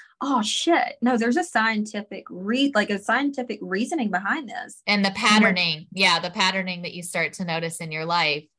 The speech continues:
Speaker 2: Like, there's a
Speaker 1: Yes.
Speaker 2: reason for that. And, and also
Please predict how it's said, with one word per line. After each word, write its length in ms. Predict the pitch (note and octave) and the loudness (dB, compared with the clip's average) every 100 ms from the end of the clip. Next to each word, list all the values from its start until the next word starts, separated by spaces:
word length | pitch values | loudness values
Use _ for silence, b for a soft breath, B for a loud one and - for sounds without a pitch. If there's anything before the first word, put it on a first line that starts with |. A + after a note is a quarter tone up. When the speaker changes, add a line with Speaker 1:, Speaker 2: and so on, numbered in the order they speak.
| _ _ F3+ | _ _ -10
Speaker 2:
Like, 180 | D#3+ - | -6 -2
there's 180 | B4 C#5 | -2 2
a 40 | |
Speaker 1:
Yes. 200 | G#4+ A3+ | 4 2
Speaker 2:
reason 240 | F#3+ F3 E3 | 0 -8 -10
for 140 | E3 | -4
that. 280 | D#3 D#3 D#3 | 0 0 0
And, 180 | D3+ D#3 b b b | -4 -8 b b b
and 140 | A3+ A#3+ | 2 4
also 380 | C4 C4+ B3+ | 4 4 2